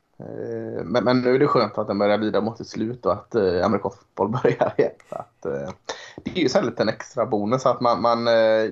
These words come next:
man går ju och längtar till sommaren hela året. Det gör man ju. Jag i varje fall. Men sen så, eh, efter sommaren när de flesta går ner i en dipp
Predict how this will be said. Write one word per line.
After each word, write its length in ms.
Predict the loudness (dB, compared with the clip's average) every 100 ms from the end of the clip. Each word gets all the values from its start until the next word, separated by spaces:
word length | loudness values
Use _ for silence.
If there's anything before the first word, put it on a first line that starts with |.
| -2
man 340 | -2 -2 -6 -6
går 180 | -4 -2
ju 460 | 0 -2 -4 -6
och 160 | -2 0
längtar 380 | 0 -2 -6 -6
till 120 | -4
sommaren 400 | -4 -2 -6 -6
hela 160 | -6 -6
året. 260 | -6 -10 -10 -2
Det 60 |
gör 120 | -2
man 140 | -2 -8
ju. 60 | -6
Jag 260 | 0 4 4
i 40 |
varje 180 | 4 0
fall. 140 | -4 -10 _ -20 -20 -20 -20 -14
Men 60 | -6
sen 280 | -4 -4 -6
så, 340 | -2 2 4
eh, 1000 | 4 4 4 4 2 2 2 2 0 -2
efter 280 | -4 -10 -2
sommaren 360 | 0 2 2
när 60 | 2
de 100 | 0
flesta 300 | -2 -2 -6
går 220 | -6 -4
ner 100 | -2
i 40 |
en 160 | -2 -4
dipp 220 | -8 -10